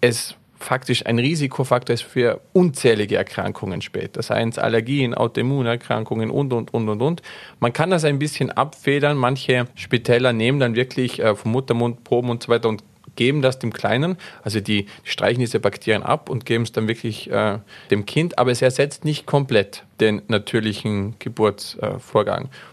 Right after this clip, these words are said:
ich habe Familie in Brasilien und dort ist es der Einfachkeit halber, der,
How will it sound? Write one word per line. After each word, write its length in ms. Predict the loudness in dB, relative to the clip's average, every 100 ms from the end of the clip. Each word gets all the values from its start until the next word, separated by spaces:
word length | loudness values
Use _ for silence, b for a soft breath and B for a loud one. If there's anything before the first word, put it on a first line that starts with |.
| -14
ich 140 | -2
habe 140 | 0 0
Familie 460 | 0 2 2 2
in 100 | 0
Brasilien 560 | 2 0 0 0 0 -2 B B B -4
und 220 | -2 2
dort 320 | 2 2 -4 -2
ist 180 | 0 0
es 340 | 0 -4 -14 _ 0
der 260 | 0 2 -2
Einfachkeit 840 | -2 -2 -2 -6 -2 -2 -2 -2
halber, 300 | 0 2 0
der, 320 | 2 2 0